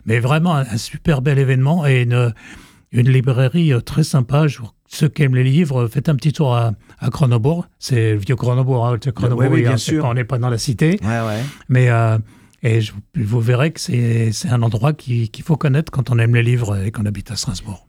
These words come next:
Speaker 2: Et, et en fait, est-ce qu'ils vendent ton bouquin là-bas, ton
Speaker 1: Oui,
Speaker 2: livre ?
Speaker 1: alors, euh, il sera, il sera disponible le, le jour de la, de la, de, de, de, du, ce marathon de la nouvelle. Euh, et puis, on va, j'en laisserai sans doute. Pour l'instant, il n'y est pas encore, mais il va y être. Euh,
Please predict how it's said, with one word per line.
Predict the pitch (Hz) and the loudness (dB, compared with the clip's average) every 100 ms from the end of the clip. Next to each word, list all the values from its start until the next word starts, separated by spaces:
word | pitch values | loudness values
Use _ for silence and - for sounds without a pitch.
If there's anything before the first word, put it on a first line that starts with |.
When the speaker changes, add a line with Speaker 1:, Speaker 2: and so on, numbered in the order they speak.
| - | -8
Speaker 2:
Et, | 165 165 170 | -8 -4 -6
et | - | -4
en | 151 | -6
fait, | 131 170 151 | -4 -4 -6
est-ce | - | -4
qu'ils | 139 | -4
vendent | 127 151 | -2 -4
ton | - 131 | -4 -4
bouquin | 120 131 180 | -4 -4 -4
là-bas, | 139 120 165 - - | -4 -4 -6 -12 -6
ton | 127 | 0
Speaker 1:
Oui, | 160 | 2
Speaker 2:
livre ? | 226 123 | 2 2
Speaker 1:
alors, | 131 123 | 0 0
euh, | 113 117 120 - - - - | 0 0 0 -4 -14 -20 -8
il | 104 | -6
sera, | - 131 120 120 120 110 _ _ 139 | -2 0 0 0 -2 -4 _ _ -6
il | |
sera | - 131 | -4 -2
disponible | 110 113 131 127 135 117 | -2 -2 0 2 2 0
le, | 110 - | -2 0
le | 123 | 0
jour | 110 131 117 | 2 0 0
de | 113 | 0
la, | 104 104 101 95 - - - - - | 0 0 -2 -4 -10 -20 -20 -20 -6
de | - | -2
la, | 107 107 | 0 -2
de, | 98 107 | -4 -6
de, | |
de, | 104 107 107 120 - 120 | -6 -10 -8 -10 -10 -6
du, | 113 | -4
ce | - | 0
marathon | 123 127 123 127 120 | 2 2 0 -2 -2
de | 113 | 0
la | |
nouvelle. | 117 113 160 180 170 - - - _ - | 2 2 2 0 -2 -14 -20 -20 _ -2
Euh, | 113 110 110 | 2 4 2
et | 107 | 0
puis, | - 104 | -2 -2
on | |
va, | 104 104 101 | 0 0 -2
j'en | 98 101 | -4 -4
laisserai | 101 90 - 117 | -4 -2 0 0
sans | 113 | 0
doute. | 107 117 120 | -2 -2 -2
Pour | 135 | 0
l'instant, | 135 - | 0 0
il | 143 | 0
n'y | 120 | 0
est | |
pas | 110 123 | 0 -2
encore, | 123 160 175 160 _ _ _ - | 0 -2 -4 -12 _ _ _ -2
mais | 104 98 | 0 0
il | 92 | 0
va | 104 | -2
y | 107 | 0
être. | 147 160 131 | 0 0 0
Euh, | 113 110 | 0 0